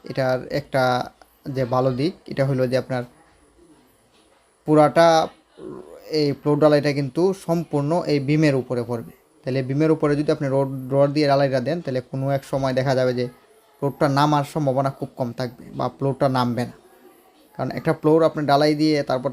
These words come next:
টাইলস করবেন, যদি আপনার ফাইটা যায় প্লটটা বা নাইমা যায়, সেই ক্ষেত্রে কিন্তু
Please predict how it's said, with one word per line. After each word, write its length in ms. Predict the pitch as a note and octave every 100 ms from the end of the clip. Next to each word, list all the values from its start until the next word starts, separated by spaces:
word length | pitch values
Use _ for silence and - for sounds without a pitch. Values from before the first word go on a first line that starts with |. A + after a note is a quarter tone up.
| -
টাইলস 300 | C3+ C#3+ -
করবেন, 380 | D#3 C3+ C3+ C3
যদি 160 | B2
আপনার 460 | C3 - C3 B2 A#2+
ফাইটা 300 | - C#3 C#3
যায় 220 | A#2+ A#2+ B2
প্লটটা 440 | C3 C3 - B2+
বা 160 | B2+ B2
নাইমা 300 | C3+ C3+ C3
যায়, 220 | A#2+ C3 - _ _ _ _
সেই 140 | - D3
ক্ষেত্রে 280 | C#3+ - C#3+
কিন্তু 240 | C3 C3